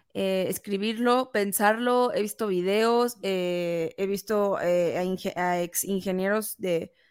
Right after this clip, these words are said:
Fórmula uno hablar sobre el caso Ferrari, y de verdad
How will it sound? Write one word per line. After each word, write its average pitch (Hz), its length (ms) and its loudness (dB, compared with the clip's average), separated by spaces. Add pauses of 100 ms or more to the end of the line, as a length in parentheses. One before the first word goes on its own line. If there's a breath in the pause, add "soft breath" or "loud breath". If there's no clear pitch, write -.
(140)
Fórmula 202 400 4
uno 208 200 2
hablar 190 280 2
sobre 196 260 -2
el 175 140 -2
caso 202 280 0
Ferrari, 185 500 -2 (240 soft breath)
y 190 100 -4
de 185 120 6
verdad 190 460 6